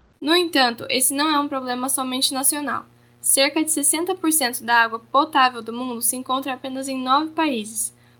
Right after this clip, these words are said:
pouco menos de um bilhão de pessoas consomem oitenta e seis por cento da água existente e dois bilhões de pessoas recebem água não tratada. Infelizmente, por ser um bem natural escasso, nota-se uma corrida desenfreada após se privada de água doce.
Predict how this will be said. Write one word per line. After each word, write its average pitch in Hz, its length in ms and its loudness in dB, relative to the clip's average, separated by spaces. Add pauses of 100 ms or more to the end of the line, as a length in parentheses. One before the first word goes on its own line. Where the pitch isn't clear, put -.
(100)
pouco 320 260 2
menos 269 360 0
de 269 100 -2
um 294 120 0
bilhão 294 300 2
de 277 120 -4
pessoas 240 480 -2
consomem 247 440 -6
oitenta 262 380 -4
e 311 40 2
seis 277 220 0
por 277 160 -8
cento 247 280 -6
da 240 100 -2
água 240 260 0
existente 269 600 -6 (340)
e 330 100 -2
dois 285 280 4
bilhões 302 400 2
de - 60 -4
pessoas 262 460 0
recebem 254 480 -2
água 240 240 0
não 254 200 -2
tratada. 302 520 -2 (200)
Infelizmente, 269 760 4
por 254 120 -12
ser 285 260 -2
um 302 80 -6
bem 285 180 0
natural 277 440 -2
escasso, 233 500 0 (140)
nota-se 302 420 2
uma 262 180 -2
corrida 254 320 -10
desenfreada 277 760 0
após 262 260 -2
se 262 100 -4
privada 247 480 0
de 254 160 -6
água 254 240 0
doce. - 360 -8